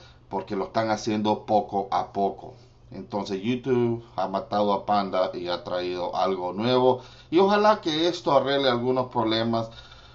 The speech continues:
con suscriptores y vistas y cuestiones así, pero vamos a ver. También yo quiero hablar sobre estos programas de ad blocks.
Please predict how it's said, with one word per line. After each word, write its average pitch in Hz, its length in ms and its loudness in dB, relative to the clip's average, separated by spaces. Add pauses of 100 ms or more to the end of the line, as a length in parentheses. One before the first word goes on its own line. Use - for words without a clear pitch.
(140)
con 101 360 2
suscriptores 104 1000 0
y 92 200 -10
vistas 104 600 -4
y - 60 -10
cuestiones 104 460 -6
así, 107 440 -2
pero 90 380 -2
vamos 110 640 2
a 90 160 0
ver. 98 340 -2 (880)
También 196 320 2
yo 185 140 4
quiero 165 180 4
hablar 143 300 6
sobre 113 800 0
estos 135 500 -4
programas 123 600 0
de 104 280 -4
ad 120 360 2
blocks. - 680 -6